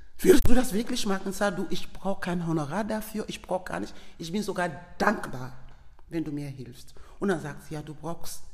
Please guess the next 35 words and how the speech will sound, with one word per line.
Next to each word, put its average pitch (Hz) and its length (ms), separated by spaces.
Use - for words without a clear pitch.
nicht 165 260
weinen, 165 400
du 143 40
brauchst 160 200
nicht - 140
mehr 160 120
traurig 156 520
werden. 160 480
Ähm, 151 180
gib 165 140
mir 180 220
einfach 165 260
alle 170 240
deine 143 240
Kontaktdaten. 156 1600
Ich - 160
habe 180 140
eine 170 140
Kollegin, 185 920
die 185 640
werde - 180
ich - 60
sofort 165 380
nehmen, 156 360
wenn 147 120
du 156 60
da 143 320
helfen 156 360
möchtest.“ 139 320
Ich - 20
sag, 160 140
„Ja, 156 300
ich - 120
möchte 143 300
helfen. 220 400